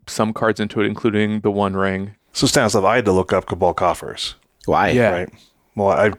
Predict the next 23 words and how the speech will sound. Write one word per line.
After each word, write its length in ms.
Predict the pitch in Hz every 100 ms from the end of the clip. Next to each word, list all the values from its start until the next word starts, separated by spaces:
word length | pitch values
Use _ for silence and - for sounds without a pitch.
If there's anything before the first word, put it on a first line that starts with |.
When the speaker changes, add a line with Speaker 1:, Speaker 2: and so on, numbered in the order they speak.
| -
Speaker 2:
I 60 | 98
don't 180 | 98 87
know 200 | 123 202
it. 200 | - -
Speaker 3:
What's 180 | 120 -
wrong 220 | 139 151
with 160 | 147 -
you? 180 | 76 73 - -
Speaker 2:
I 80 | 120
know 100 | 156
it's 140 | 160
an 60 | 101
old 280 | 113 123
card, 480 | - 98 139 98 127 - -
but, 140 | 90
like, 240 | 98 98 117
it's, 160 | 110
it, 280 | - 107 - -
it, 240 | 107 95 _ _ -
it's 220 | 107 -
before 600 | - - 98 - 117 131
I 100 | 110
started, 600 | 110 - 110 117 80 104